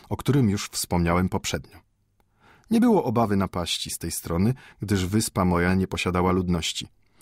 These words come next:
Zaś największe zwierzęta, jakie napotkałem, były to lamy tylko. Nadszedł trzydziesty września, złowrogi dzień mego rozbicia i wylądowania. Policzywszy nacięcia kalendarza, przekonałem się,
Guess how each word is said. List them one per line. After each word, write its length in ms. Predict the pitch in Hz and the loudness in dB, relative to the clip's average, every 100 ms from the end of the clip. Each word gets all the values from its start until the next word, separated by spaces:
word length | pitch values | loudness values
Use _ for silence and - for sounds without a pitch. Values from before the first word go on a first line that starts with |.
| - | -8
Zaś 360 | 90 98 - - | -2 0 0 0
największe 640 | 98 98 92 117 117 - | 2 2 2 0 0 -2
zwierzęta, 500 | 85 90 90 113 98 | -2 0 2 2 0
jakie 220 | 87 - 87 | -2 -2 -4
napotkałem, 840 | 78 82 - 113 113 107 110 85 | -4 -6 0 2 2 2 -2 -2
były 220 | 87 87 | -2 -2
to 160 | - 80 | -2 0
lamy 380 | 87 87 80 | 4 2 0
tylko. 460 | - 64 - - - _ _ _ _ _ - - - - - - - _ - | -6 -14 -16 -18 -20 _ _ _ _ _ -20 -20 -20 -20 -20 -20 -20 _ 2
Nadszedł 500 | 151 160 165 131 113 | 4 4 2 2 0
trzydziesty 640 | - - 87 98 - 101 | -2 -2 0 0 0 -2
września, 420 | 82 87 - - - - _ _ - | -4 -4 -6 -8 -14 -18 _ _ -6
złowrogi 600 | 95 92 95 92 113 98 | -2 2 2 2 2 0
dzień 220 | 92 98 101 | 0 2 2
mego 240 | 92 90 | 0 -2
rozbicia 520 | 87 82 95 - 95 - | -4 -4 -8 -4 -6 -6
i 80 | - | -6
wylądowania. 760 | 85 87 85 82 78 80 - _ _ _ _ _ _ - - - - | -2 0 0 -2 -4 -6 -10 _ _ _ _ _ _ -20 -20 -20 -2
Policzywszy 540 | 87 92 - 139 - | 0 2 0 0 2
nacięcia 420 | 95 - 117 113 | 0 2 0 0
kalendarza, 560 | - 82 80 90 107 135 | -4 -4 -2 0 0 -2
przekonałem 640 | - - - 82 92 117 | -4 -6 -4 -2 2 2
się, 220 | 117 147 | 2 0